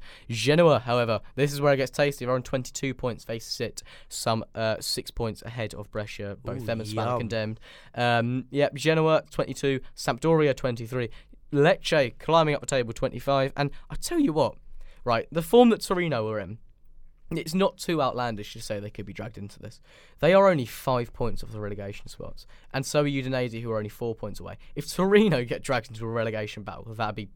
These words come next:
Speaker 1: pretty funny, um, because they're terrible. Um, that's pretty much all there is to say. Um, I'm gonna crack on my player of the week, if that's all right, Sam. I'm just gonna go straight ahead on it.
Speaker 2: Oh, yeah, do it.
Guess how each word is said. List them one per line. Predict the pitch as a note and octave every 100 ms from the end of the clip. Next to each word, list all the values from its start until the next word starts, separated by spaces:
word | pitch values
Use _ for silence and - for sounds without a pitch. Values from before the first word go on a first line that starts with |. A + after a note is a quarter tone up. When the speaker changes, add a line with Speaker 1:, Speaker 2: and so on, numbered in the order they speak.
| -
Speaker 1:
pretty | - F#2+
funny, | - - - - - -
um, | - A#2 A2+
because | A2 B2+ - A#2+
they're | G#2
terrible. | G#2 G2+ F#2+ G2+ - - - _ _
Um, | D3+ D#3+ E3 E3 E3 E3 E3 -
that's | F3 D#3+
pretty | - F3
much | E3 D#3+
all | E3 D#3+
there | D#3+
is | D#3+
to | D#3+
say. | - D#3+ G2 - - - -
Um, | E3+ D#3+
I'm | F3+ E3+
gonna | A#3+
crack | - F3 D#3+
on |
my | C3+
player | - B2
of | A#2
the |
week, | C3+ D#3+
if | -
that's | A2
all | G2
right, | G2+
Sam. | - A2+ -
I'm | C#3
just | -
gonna | A2 -
go | - G#2 -
straight | - - A2+
ahead | A2 A2+
on | A#2+
it. | - - -
Speaker 2:
Oh, | D#3+
yeah, | F3 D#3+
do | D#3+ C3+
it. | E3